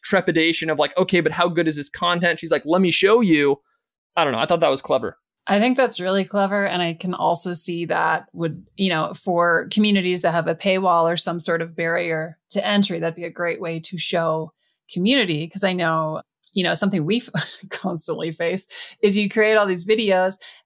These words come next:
Speaker 2: and then the product is updated or you change things 'cause it's community and you clean things up. And now, like, whatever you're showing is, like, you know, there comes a point where you need to re-record things.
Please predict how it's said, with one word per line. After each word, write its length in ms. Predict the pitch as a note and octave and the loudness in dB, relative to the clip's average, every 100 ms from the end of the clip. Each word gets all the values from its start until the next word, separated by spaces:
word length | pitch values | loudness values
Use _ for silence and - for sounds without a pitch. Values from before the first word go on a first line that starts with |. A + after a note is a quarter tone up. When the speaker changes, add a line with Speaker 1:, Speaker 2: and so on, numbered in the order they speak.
| - | -4
Speaker 2:
and 180 | G3 F#3+ | 0 0
then 180 | F#3 F3 | 0 -4
the 60 | |
product 540 | E3 G3+ F#3+ F#3 E3+ E3 | -2 0 2 2 0 -2
is 120 | F3 | -2
updated 600 | F3+ - D#3 D#3+ E3 E3 | 0 -2 -2 0 0 0
or 160 | A3 A3+ | 2 2
you 120 | G#3 | 0
change 320 | G3+ A#3 G3 | 0 0 0
things 320 | D3 E3+ F3+ F#3 | -2 -2 -4 -6
'cause 140 | E3+ | -8
it's 160 | D#3+ - | -10 -8
community 480 | F#3 F3 D3+ D#3+ | -4 -2 -2 -4
and 100 | D#3+ | -6
you 60 | E3 | -8
clean 240 | - E3 | -6 -6
things 260 | D#3+ E3 D#3+ | -6 -6 -2
up. 220 | D#3+ E3 | -2 0
And 80 | G3+ | 2
now, 480 | G#3+ G3+ F#3+ F#3 F#3 | 4 4 2 2 0
like, 180 | F3 - | -2 0
whatever 240 | F#3 F3+ | 0 0
you're 160 | F3 F#3 | -2 -2
showing 500 | - A#3+ A3 F#3+ F3+ | 0 2 2 2 0
is, 140 | F3 | -2
like, 180 | F3 E3+ - _ _ _ | -4 -4 -10 _ _ _
you 100 | A3+ | -2
know, 140 | E3 - | -2 0
there 100 | A3+ | 2
comes 220 | D#4+ C#4 | 2 2
a 40 | C4 | 0
point 220 | - A3 | 0 0
where 100 | G3 | 0
you 140 | F#3 | 0
need 180 | F#3 F3+ | -2 -4
to 120 | F3 | -6
re-record 680 | E3 D#3+ D3+ - - D#3 D#3 | -6 -6 -6 -10 -6 -4 -4
things. 360 | D#3 D#3 F3 | -6 -6 -6